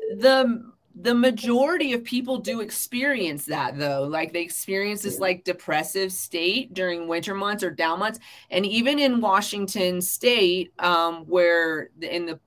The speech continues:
Speaker 1: in the places where it rains, like, so, like, so many months out, they have higher,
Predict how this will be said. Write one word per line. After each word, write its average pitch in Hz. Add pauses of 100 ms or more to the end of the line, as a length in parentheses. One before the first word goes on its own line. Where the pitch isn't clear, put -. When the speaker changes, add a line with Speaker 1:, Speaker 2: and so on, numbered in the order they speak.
Speaker 1:
in 180
the 170
places 196
where 160
it 156
rains, 160
like, 147 (500)
so, 185
like, 170
so 190
many 190
months 175
out, 165
they 165
have 185
higher, 175